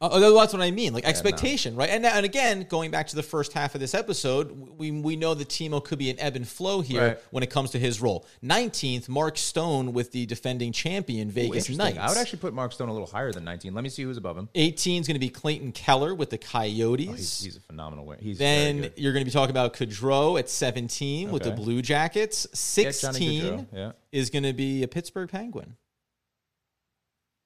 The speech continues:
Speaker 2: Guentzel?
Speaker 1: Jake, there you go. Jake, Jake Guentzel is gonna be there at sixteen, and then fifteen is gonna be the Nuge,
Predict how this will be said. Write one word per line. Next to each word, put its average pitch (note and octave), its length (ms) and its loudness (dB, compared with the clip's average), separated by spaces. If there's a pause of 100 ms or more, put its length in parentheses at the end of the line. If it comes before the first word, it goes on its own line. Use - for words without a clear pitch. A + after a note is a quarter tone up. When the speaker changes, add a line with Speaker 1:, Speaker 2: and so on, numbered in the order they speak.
(160)
Speaker 2:
Guentzel? C#3+ 280 -8 (120)
Speaker 1:
Jake, A2 500 -4
there G#2 160 -2
you G#2 80 -4
go. D#3 200 -10
Jake, A#2+ 400 -4
Jake C#3 300 2
Guentzel C#3 380 -4
is A2+ 100 -6
gonna A#2+ 180 -6
be A#2+ 120 -6
there A2+ 140 -2
at G#2+ 80 -8
sixteen, F#3 560 -4 (260)
and C3 120 -2
then C3+ 120 2
fifteen D#3 640 -2
is A2+ 160 -6
gonna B2 200 -2
be A2 380 -2 (240)
the G#2+ 140 -2
Nuge, G2 640 -2